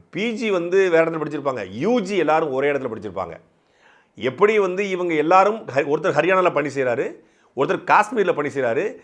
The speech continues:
இந்த டாக்டர் உமர் டெல்லியில பணி செய்றாரு, ஒருத்தர் உத்தரப்பிரதேசத்துல இருக்கக்கூடிய சஹரன்பூர் அப்படிங்கிற இடத்துல பணி செய்றாரு, வெவ்வேறு இடத்துல பணி செய்றாங்க. ஆனா படிச்சது ஒரே இடம். ரமணா படத்துல நல்ல நோக்கத்திற்காக எல்லாரும் ஒரே இடத்துல படிச்சு, ரமணாங்கிற அந்த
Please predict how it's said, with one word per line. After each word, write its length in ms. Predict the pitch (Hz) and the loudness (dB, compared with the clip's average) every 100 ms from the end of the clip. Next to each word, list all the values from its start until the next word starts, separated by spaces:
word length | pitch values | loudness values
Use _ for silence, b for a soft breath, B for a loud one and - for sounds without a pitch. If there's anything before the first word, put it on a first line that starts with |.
| b - | b -6
இந்த 300 | 147 233 226 | -2 -2 0
டாக்டர் 360 | 180 185 180 | 0 0 -2
உமர் 340 | 139 151 220 180 | -4 0 0 2
டெல்லியில 300 | 160 226 226 | 0 2 2
பணி 180 | 165 156 | 2 -2
செய்றாரு, 540 | 135 123 117 139 220 b b b - | -2 -2 0 0 0 b b b -4
ஒருத்தர் 340 | 180 220 175 | 0 2 2
உத்தரப்பிரதேசத்துல 520 | 151 247 240 226 208 185 | 4 6 8 6 4 0
இருக்கக்கூடிய 340 | 175 165 151 147 | 0 2 2 2
சஹரன்பூர் 540 | 143 202 208 170 175 | 2 2 0 2 4
அப்படிங்கிற 280 | 151 156 151 | 4 2 0
இடத்துல 200 | 139 143 | 0 0
பணி 180 | 127 143 | -2 -4
செய்றாரு, 240 | 139 127 175 | -2 0 2
வெவ்வேறு 380 | 170 202 262 247 | 0 6 6 6
இடத்துல 160 | 233 | 2
பணி 180 | 196 202 | 0 -2
செய்றாங்க. 360 | 180 170 143 120 | 0 0 -2 -2
ஆனா 300 | 117 123 - - | -2 -2 -2 2
படிச்சது 720 | 190 277 - 202 147 165 - _ | 4 2 2 2 2 -6 -10 _
ஒரே 240 | 104 120 | -6 -4
இடம். 320 | 127 98 - _ b b b | -6 -8 -14 _ b b b
ரமணா 420 | 117 131 190 247 247 | 4 4 8 8 8
படத்துல 320 | 208 170 202 | 6 2 0
நல்ல 480 | 226 160 165 240 269 | 0 2 2 6 4
நோக்கத்திற்காக 720 | 233 214 196 190 175 165 185 202 | 6 6 6 2 4 4 4 0
எல்லாரும் 420 | 175 190 214 160 | 4 6 6 4
ஒரே 220 | 170 208 | 4 4
இடத்துல 220 | 185 170 | 2 0
படிச்சு, 560 | 143 135 123 196 254 b b | -2 -4 -2 -2 -4 b b
ரமணாங்கிற 640 | - 151 185 220 240 233 226 | 2 4 6 8 8 6 6
அந்த 640 | 170 156 185 175 147 127 | 4 2 4 6 6 4